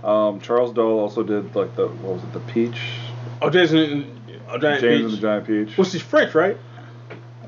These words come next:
Speaker 1: think so.
Speaker 2: If it's French, you, that might be true, 'cause, uh, Snowpiercer is based on a French, uh, graphic novel.
Speaker 1: Really?
Speaker 2: Mm-hmm.
Speaker 1: Could be.
Speaker 2: So if that's the case, that could be actual, like, that was
Speaker 1: Yeah.
Speaker 2: like a, a, a send-off of that. That, that could be a-,
Speaker 1: Yeah.
Speaker 2: actual and factual,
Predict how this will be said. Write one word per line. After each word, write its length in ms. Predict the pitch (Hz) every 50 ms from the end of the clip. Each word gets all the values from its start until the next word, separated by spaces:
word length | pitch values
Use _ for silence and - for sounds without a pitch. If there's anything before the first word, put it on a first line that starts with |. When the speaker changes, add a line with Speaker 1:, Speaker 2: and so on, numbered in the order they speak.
| - -
Speaker 1:
think 160 | 98 95 -
so. 180 | - - - - - -
Speaker 2:
If 180 | - 180 180 180
it's 120 | 175 160
French, 400 | - - - 160 165 - - -
you, 160 | 160 156 156 - - - -
that 200 | 147 156 160 151
might 220 | 143 170 202 202 202
be 100 | 196 170
true, 240 | - - 233 220 208
'cause, 220 | - 170 156 156
uh, 360 | 160 151 151 147 143 139 - - - - - - - - -
Snowpiercer 440 | - - 220 208 - 220 190 - 165
is 40 |
based 240 | 156 165 180 170 -
on 120 | 156 156 151
a 40 | 135
French, 380 | - - - 175 180 180 175 - - - - - - - - - -
uh, 80 | 151 151
graphic 320 | 151 165 160 156 156 135
novel. 340 | 151 160 143 120 - 104 - - - - - - -
Speaker 1:
Really? 220 | 113 104 117 120 - - - -
Speaker 2:
Mm-hmm. 280 | 147 135 160 170 170 - - - - - -
Speaker 1:
Could 140 | - 107 107
be. 80 | 98 95 -
Speaker 2:
So 120 | - 156
if 80 | 143 139
that's 220 | 170 180 196 190
the 60 | - 156
case, 340 | - 214 220 196 - - - 143 156
that 340 | 156 160 175 170 156 - -
could 200 | - 208 233 220
be 140 | 196 190 160
actual, 380 | 180 190 185 185 - 185 170
like, 260 | 160 151 151 147 143 143 - - - - -
that 180 | - 180 190 165
was 160 | 175 170 160
Speaker 1:
Yeah. 60 | 165
Speaker 2:
like 140 | 156 - -
a, 80 | 160 143 - 127 127 127 147 143 117
a, 40 | 139
a 40 | 135
send-off 400 | - - 196 185 180 160 151 -
of 200 | - 185 180 147
that. 300 | 170 180 165 - - -
That, 160 | 151 156 156
that 180 | 160 156 156 -
could 180 | 240 277 294
be 140 | 196 208 196
a-, 40 | 175
Speaker 1:
Yeah. 200 | 185 175 - - - -
Speaker 2:
actual 380 | 170 196 208 - - 185 175
and 180 | 160 190 196 196
factual, 480 | - - 196 - - - 139 127 120